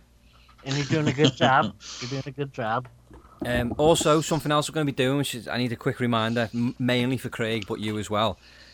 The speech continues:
Speaker 2: We are doing the music video for Mary's Prayer when we're there. So you need to make sure you learn your words so that you know what you're miming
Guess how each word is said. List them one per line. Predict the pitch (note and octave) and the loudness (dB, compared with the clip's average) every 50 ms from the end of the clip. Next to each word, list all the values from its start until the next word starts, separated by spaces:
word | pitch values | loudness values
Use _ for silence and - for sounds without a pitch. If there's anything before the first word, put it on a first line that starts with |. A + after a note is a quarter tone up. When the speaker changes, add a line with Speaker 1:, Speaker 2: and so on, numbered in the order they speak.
| _ | _
Speaker 2:
We | - A#2+ | -2 0
are | B2 B2 B2+ B2+ B2 | 2 4 4 4 2
doing | G#2 B2+ B2+ B2 A#2+ A#2+ | 2 0 0 0 0 0
the | A#2 | 0
music | A#2 A#2+ A#2+ A2+ - A#2+ G#2 | 0 0 0 -2 -4 -6 -8
video | - A#2 A#2+ A2+ A#2+ A#2+ A#2+ A#2 A2 | -6 -4 -4 -2 -2 0 0 -2 -2
for | - - - A#2+ A2+ A2 A2 A2 G#2+ - - | -4 -6 -4 -2 0 0 0 -2 -2 -4 -4
Mary's | A2 A2 A2 A2 G#2+ A2 G2+ - | -4 -2 -2 -2 -2 -4 -6 -6
Prayer | - - A#2+ G#2+ G#2+ A2+ A2+ G#2+ | -4 -2 -2 0 0 0 -2 -2
when | G#2 G#2 G#2+ G#2+ | -2 -4 -4 -4
we're | G#2+ G#2 | -6 -6
there. | G2 G#2 G#2 G#2+ G#2+ G2 G#2 A2 - _ _ _ _ _ _ _ | -4 -4 -4 -2 -2 -2 -4 -6 -10 _ _ _ _ _ _ _
So | - - - A2 G#2+ G#2 | -12 -6 -4 -2 -2 -2
you | G#2 G#2+ A2+ | -4 -4 -2
need | A2+ A2+ A2+ - | -2 -2 -4 -4
to | - | -4
make | G#2+ A2+ G#2+ | -4 -4 -4
sure | - - B2 A#2 A2 | -4 -2 -2 -2 0
you | A2 A2 | 0 -2
learn | A2 A2 A2 A2 A2 A2 | -2 -2 -2 -2 -2 -2
your | A2 G#2 | -2 -2
words | G#2 G#2 G#2+ A2 A2 G#2 | -2 -2 -2 -2 -2 -4
so | - - | -6 -8
that | G#2 G#2+ | -8 -6
you | G2 G#2 | -4 -4
know | G#2 G#2+ G#2+ G#2 | -4 -2 -2 -4
what | G2 E2 F2+ | -4 -4 -6
you're | G2+ | -4
miming | G2 G2+ G2+ G2+ G#2+ A2 G#2 F#2+ F#2 G2 | -4 -4 -2 -2 -4 -4 -4 -6 -6 -8